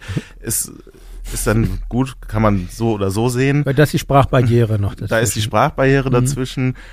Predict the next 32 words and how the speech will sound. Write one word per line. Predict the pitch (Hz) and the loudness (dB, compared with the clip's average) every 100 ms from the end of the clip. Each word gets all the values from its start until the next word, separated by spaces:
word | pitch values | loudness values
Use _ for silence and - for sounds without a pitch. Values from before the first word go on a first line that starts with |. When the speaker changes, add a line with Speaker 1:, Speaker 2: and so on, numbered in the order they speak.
| - - | -20 -6
Speaker 2:
ähm, | 107 104 104 104 | 0 2 2 0
und | - 107 98 98 | -2 -4 -4 -8
so | 104 | -2
melodischen | 110 110 117 156 156 113 | 2 4 4 4 2 -2
Punkrock, | 101 131 147 135 - | -6 -8 -4 -4 -4
auch | - 95 | -6 -6
sowas | - 110 - | -6 -8 -6
wie | |
Bad | 104 110 110 | -6 -6 -2
Religion | 117 113 147 - - 117 | 2 4 2 0 0 4
oder | 98 90 | 4 2
sowas | 92 90 104 | 0 -2 -4
jetzt, | 98 - - - | -10 -14 -20 -20
finde | - 107 | -4 -4
ich | 104 | -4
teilweise, | - 98 104 104 101 | -2 2 4 4 2
ist | 95 | -4
jetzt | 107 101 | -4 -4
nicht | 98 | -2
so | 95 | 2
hundertprozentig | 127 139 - 107 113 104 | 4 4 2 0 0 0
mein | 107 104 104 | 2 2 2
Ding, | 104 107 | 4 2
die | 98 | 2
haben | 92 | -2
schon | 92 104 | -4 -6
auch | 92 - _ - _ _ _ _ | -8 -12 _ -20 _ _ _ _
gute | 107 104 | -6 -4
Sachen | 90 87 139 | -4 -4 -2
gemacht, | 110 104 104 | 0 0 -2
finde | - 104 | -2 0
ich, | 104 | 0